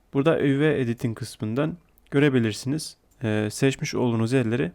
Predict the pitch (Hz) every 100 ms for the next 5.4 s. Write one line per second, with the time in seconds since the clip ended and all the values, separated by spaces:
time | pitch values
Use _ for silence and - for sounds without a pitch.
0 | _ 139 123 139 127 - 143 - 117 131
1 | 131 117 123 113 107 101 - - _ -
2 | 131 156 - 151 143 147 - 131 135 127
3 | 139 143 139 123 131 147 139 117 113 113
4 | 151 - _ _ - 143 131 131 139 139
5 | 127 - 131 135